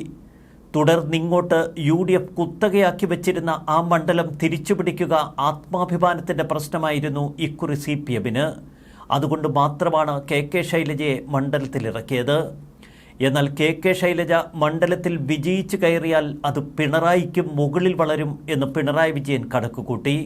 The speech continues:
വടകരയിൽ ഇക്കുറി ശൈലജ തോൽക്കുകയെന്നാൽ വടക്കൻ മലബാറിൽ അത് സി പി എമ്മിന്റെ വീഴ്ചയെന്ന്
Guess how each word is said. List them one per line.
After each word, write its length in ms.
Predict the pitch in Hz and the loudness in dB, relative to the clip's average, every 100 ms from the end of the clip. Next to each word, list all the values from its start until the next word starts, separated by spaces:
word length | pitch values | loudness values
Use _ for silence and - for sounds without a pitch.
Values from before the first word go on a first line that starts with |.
| - - 147 | -8 0 2
വടകരയിൽ 580 | 165 208 220 233 226 220 196 | 4 4 2 2 0 0 0
ഇക്കുറി 300 | 190 208 190 - | 2 2 2 2
ശൈലജ 400 | 180 180 196 214 214 180 | 4 4 4 2 4 4
തോൽക്കുകയെന്നാൽ 800 | 185 185 214 196 196 190 185 180 - - - 135 | 4 4 2 4 4 4 2 0 -8 -18 -8 2
വടക്കൻ 420 | 156 180 180 220 190 | 4 4 0 0 2
മലബാറിൽ 440 | 202 190 190 185 185 180 165 | 2 4 2 2 -2 -2 -2
അത് 100 | 151 151 | -2 0
സി 140 | 175 180 | -2 0
പി 100 | 196 202 | 2 2
എമ്മിന്റെ 260 | 190 180 165 | 2 0 2
വീഴ്ചയെന്ന് 580 | 170 165 190 185 165 | 0 0 2 2 2